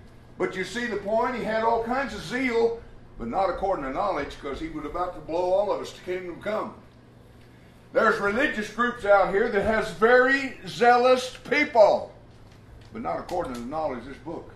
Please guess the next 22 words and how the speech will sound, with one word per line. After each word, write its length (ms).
Nobody 460
questions 520
their 180
zeal, 580
except 460
it 160
doesn't 280
have 200
the 80
knowledge 480
behind 320
it. 120
And 160
so 240
knowledge, 440
uh, 300
zeal 360
without 380
knowledge 440
is 160
a 60
fool. 600